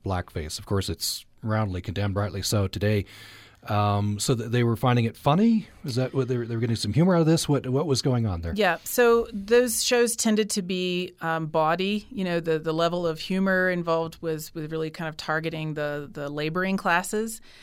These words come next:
Speaker 2: and, um, and maybe, and in some cases, the sort of emergent middle class. And, um,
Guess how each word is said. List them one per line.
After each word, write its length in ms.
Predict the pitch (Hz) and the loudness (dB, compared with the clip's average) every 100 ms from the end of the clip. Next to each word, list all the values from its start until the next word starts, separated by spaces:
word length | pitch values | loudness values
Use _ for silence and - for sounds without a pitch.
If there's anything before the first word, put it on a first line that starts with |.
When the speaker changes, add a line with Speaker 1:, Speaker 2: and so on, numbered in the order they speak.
| - - - | -20 -20 -6
Speaker 2:
and, 420 | 170 165 165 151 | 0 0 0 -2
um, 260 | 160 156 160 | -2 -2 0
and 160 | 185 208 | 2 2
maybe, 280 | 233 254 240 | 2 2 0
and 100 | 220 | 4
in 200 | 220 214 | 4 4
some 180 | 233 | 2
cases, 340 | 220 202 180 170 | 2 0 -2 -6
the 80 | 180 | -6
sort 160 | 180 | -4
of 80 | 160 | -2
emergent 460 | 170 165 170 165 165 | 0 0 0 -2 -2
middle 240 | 160 160 | -2 -2
class. 580 | 160 156 147 196 - - _ - - _ _ - | -2 -2 -2 -4 -8 -14 _ -20 -20 _ _ -4
And, 420 | 180 175 180 175 - - | 0 2 2 -2 -8 -10
um, 420 | - 180 175 180 | -2 2 2 0